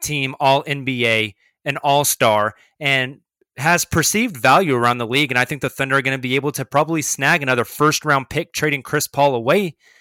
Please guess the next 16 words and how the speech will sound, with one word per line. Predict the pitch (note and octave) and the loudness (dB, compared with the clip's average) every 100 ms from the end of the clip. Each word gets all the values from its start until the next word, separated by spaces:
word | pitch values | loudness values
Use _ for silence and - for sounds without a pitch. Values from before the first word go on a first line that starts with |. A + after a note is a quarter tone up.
| _ _ | _ _
Uh, | C3 | 0
I | B2 | 2
was | C3+ | 2
gonna | B2+ | 0
say | B2+ B2+ | -2 -2
this | A#2 - | -2 -2
summer, | B2+ G#2 | -4 -4
this | F#2+ C3+ - | -4 -2 0
offseason, | B2 C#3 - G#2+ F#2+ G2+ | 0 0 -2 -8 -10 -10
because | G#2 A2+ G#2 | -10 -6 -6
we | A2 A#2 | -4 -2
are | G#2+ | 0
well | B2 | 0
past | B2 A2+ G2+ | 0 0 -2
summer | - A2 G2+ | -4 -6 -6
now. | G2 G2 | -8 -10